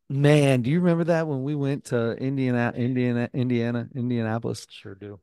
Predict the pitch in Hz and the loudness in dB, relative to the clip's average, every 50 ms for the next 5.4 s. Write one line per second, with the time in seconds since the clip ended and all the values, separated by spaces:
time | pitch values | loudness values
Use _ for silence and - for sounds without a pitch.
0 | _ _ - 104 104 107 104 104 92 90 95 92 107 104 104 107 110 - - 113 | _ _ -10 -8 -6 -4 -4 -4 -4 -4 -4 -2 0 0 0 0 -2 -2 -2 -2
1 | 107 107 95 - 110 98 - - 107 101 92 - - 95 95 98 98 98 101 98 | -2 -2 -2 -2 -4 -4 -4 -4 -6 -6 -6 -6 -8 -6 -6 -4 -4 -4 -4 -4
2 | 104 101 98 - 101 101 98 - _ _ _ _ 107 113 - _ _ _ - 110 | -4 -4 -4 -4 -4 -2 -4 -6 _ _ _ _ -18 -18 -18 _ _ _ -8 -6
3 | 104 104 101 95 92 95 92 95 95 95 95 - - - 110 107 104 101 104 104 | -4 -4 -4 -4 -6 -8 -8 -8 -10 -10 -12 -12 -10 -6 -4 -2 -2 0 -2 -2
4 | 101 107 120 104 104 107 101 101 98 101 - - 117 107 98 - - - - 120 | -2 -4 -4 -4 -2 -2 -2 -2 -2 -4 -6 -6 -6 -6 -6 -6 -8 -12 -10 -10
5 | - - - 170 - - 113 | -10 -10 -10 -10 -12 -12 -14